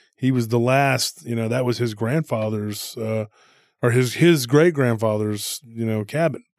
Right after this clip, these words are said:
And this was back in the early eighties. He was already, like, ninety-seven, ninety-eight years old. He was old. So, yeah, he, it, it was, it was interesting, you know, like, he remembers that land, you know,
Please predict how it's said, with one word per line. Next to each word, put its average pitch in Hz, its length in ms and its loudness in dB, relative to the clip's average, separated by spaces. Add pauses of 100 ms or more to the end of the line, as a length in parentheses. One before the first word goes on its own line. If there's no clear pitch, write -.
(540)
And 123 100 4
this 139 120 2
was 117 120 -2
back 113 220 2
in 110 80 -2
the 110 60 0
early 107 240 0
eighties. 117 360 2
He 127 100 0
was 120 160 0
already, 107 200 0
like, 101 240 -8
ninety-seven, 107 760 -6
ninety-eight 101 320 -6
years 95 220 -10
old. 98 280 -6
He 113 80 -6
was 98 140 -8
old. 98 280 -10 (760)
So, 113 280 0
yeah, 120 260 2
he, 123 320 -6
it, 123 80 -6 (100)
it 131 80 -2
was, 131 380 -2
it 147 100 -6
was 147 180 -2
interesting, 143 520 0
you 123 60 -2
know, 123 180 -2
like, 117 200 -2
he 151 160 -2
remembers 120 640 0
that 120 240 0
land, 110 480 -6
you 107 80 -6
know, 107 220 -8